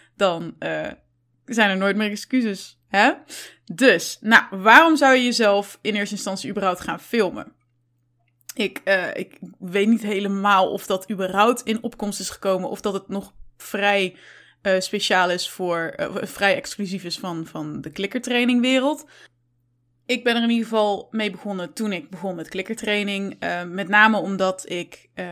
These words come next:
alleen maar coaching kon krijgen via het internet. Er waren toen nog niet zo heel veel klikkertrainers, eh, actief of in de buurt. Dus ik moest wel.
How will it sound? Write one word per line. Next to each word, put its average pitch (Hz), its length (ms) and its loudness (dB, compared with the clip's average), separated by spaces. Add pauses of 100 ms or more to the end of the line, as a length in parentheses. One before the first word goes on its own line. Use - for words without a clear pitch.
(160)
alleen 185 300 -2
maar 165 420 -8 (440)
coaching 185 400 -6
kon 180 160 -10
krijgen 175 420 -10
via 175 200 -8
het 160 140 -10
internet. 220 640 -2
Er 180 100 -8
waren 196 280 -2
toen 196 140 -10
nog 196 80 -6
niet 190 140 -6
zo 185 120 -6
heel 190 220 -2
veel 190 120 -6
klikkertrainers, 185 920 -6
eh, 185 180 -6
actief - 560 -6
of - 180 -10
in 180 120 -8
de 180 80 -6
buurt. 196 440 -6 (400)
Dus 233 160 2
ik - 80 -6
moest 269 240 2
wel. 185 420 -2